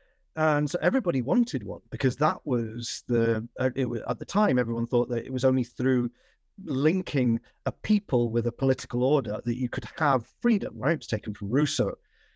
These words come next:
And in one respect, the anarchists agreed, right? Because, you know, you need to be a community, and it's only if you self-organize and do that together that you can be free.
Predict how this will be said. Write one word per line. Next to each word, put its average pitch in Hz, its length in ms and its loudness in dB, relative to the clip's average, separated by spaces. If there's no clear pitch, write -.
And 196 100 0
in 233 120 2
one 311 180 2
respect, 147 400 -2
the 143 80 2
anarchists 175 500 -2
agreed, - 560 -2
right? 190 240 -2
Because, 120 500 -2
you 185 80 2
know, 127 380 -4
you 147 140 0
need 165 160 2
to - 80 -2
be 131 160 2
a 120 40 2
community, 117 520 0
and 131 80 2
it's 131 140 -4
only 123 220 2
if - 140 -4
you 117 60 -4
self-organize 110 800 -2
and 120 80 0
do 120 160 0
that 117 180 -2
together 107 380 2
that 117 140 -10
you 127 120 0
can 127 140 -2
be 139 100 2
free. - 400 2